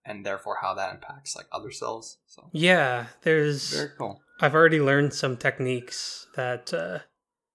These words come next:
Speaker 2: they've, it's been very helpful, 'cause before, you know, you're going up and down the row saying, "Oh, can,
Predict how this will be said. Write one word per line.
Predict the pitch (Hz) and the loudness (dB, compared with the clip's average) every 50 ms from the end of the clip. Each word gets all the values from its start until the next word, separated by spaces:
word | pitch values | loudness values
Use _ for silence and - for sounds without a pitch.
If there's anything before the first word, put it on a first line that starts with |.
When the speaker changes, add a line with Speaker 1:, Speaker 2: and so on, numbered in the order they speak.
| _ _ _ _ _ _ _ _ | _ _ _ _ _ _ _ _
Speaker 2:
they've, | - 139 127 117 - _ _ _ _ _ _ _ | -6 -6 -6 -6 -8 _ _ _ _ _ _ _
it's | - - - - | -20 -16 -14 -8
been | - - 131 123 123 123 120 127 - _ _ _ _ _ _ _ _ | -4 -2 -2 -2 -2 -6 -8 -12 -16 _ _ _ _ _ _ _ _
very | - 147 - 139 131 131 135 131 131 120 | -8 -2 0 0 2 2 0 0 -2 -4
helpful, | - - 147 139 135 - - 131 120 | -4 -4 -4 -4 -4 -6 -8 -8 -6
'cause | - - 127 117 | -6 -6 -6 -6
before, | - - 123 - 143 127 123 127 120 117 117 - _ _ _ _ _ _ _ _ | -6 -8 -6 -4 -2 -2 0 -2 -2 -4 -6 -10 _ _ _ _ _ _ _ _
you | _ 156 139 | _ -4 -2
know, | 127 | 0
you're | 127 131 131 127 | 0 2 0 2
going | 123 139 131 127 127 127 | 2 2 2 2 2 2
up | 123 123 - | 0 0 -2
and | 135 127 | -2 -2
down | 123 120 123 123 | 0 0 0 -2
the | 120 120 | -2 -4
row | 120 117 117 117 117 | -4 -4 -4 -4 -4
saying, | 120 - - 131 123 120 123 | -6 -6 -6 -6 -4 -4 -4
"Oh, | 120 117 | -4 -4
can, | - - 131 120 120 117 | -4 -4 -4 -4 -4 -8